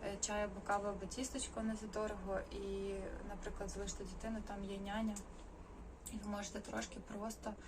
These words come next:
не знаю, повтичити телефон, просто побути на самоті, просто, щоб вас ніхто не чіпав, е, що вам ніхто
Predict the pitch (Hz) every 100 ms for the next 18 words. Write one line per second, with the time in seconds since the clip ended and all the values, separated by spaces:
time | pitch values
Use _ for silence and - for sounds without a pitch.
0 | - - - 208 208 208 196 190 214 -
1 | - - 208 185 208 202 202 233 - -
2 | 214 220 - 214 220 220 214 247 240 220
3 | - - 202 196 208 - 240 233 226 -
4 | - 214 180 - - - - - - 208
5 | 202 190 - 214 226 220 214 -